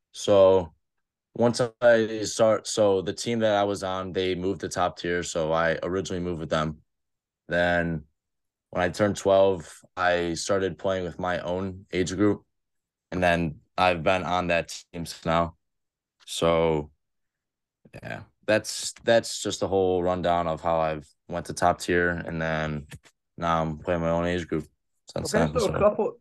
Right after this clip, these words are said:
Speaker 2: couple years back there, before you kinda went on to that national scene with top tier and were playing more on the local level, you know, what was that adjustment going from playing guys who were a year, two years older than you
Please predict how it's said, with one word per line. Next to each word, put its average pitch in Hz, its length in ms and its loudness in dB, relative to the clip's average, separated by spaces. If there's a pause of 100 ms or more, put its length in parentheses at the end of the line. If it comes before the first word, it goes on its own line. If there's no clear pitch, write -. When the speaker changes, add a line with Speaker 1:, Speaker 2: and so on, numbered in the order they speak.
Speaker 2:
couple 214 240 0
years 202 220 0
back 156 320 2
there, 170 180 4
before 147 380 -2
you 208 100 -2
kinda 196 240 -4
went 175 160 -2
on 175 140 -2
to 165 100 -12
that 127 140 -6
national 139 420 -2
scene 147 180 -6
with 135 140 -4
top 143 260 2
tier 151 120 -8
and 147 80 -4
were 131 100 -4
playing 143 240 -4
more 139 160 2
on 139 80 2
the 123 80 -4
local 131 340 -2
level, 127 460 -2 (320)
you 147 80 -2
know, 165 80 4
what 180 240 4
was 247 100 4
that 220 140 0
adjustment 147 500 -2
going 156 260 -4
from 151 380 -2
playing 165 300 -2
guys 147 340 0
who 160 120 0
were 160 100 0
a 143 60 -4
year, 151 260 -2
two 156 180 -12
years 156 220 -4
older 143 160 2
than 147 140 -4
you 147 340 -4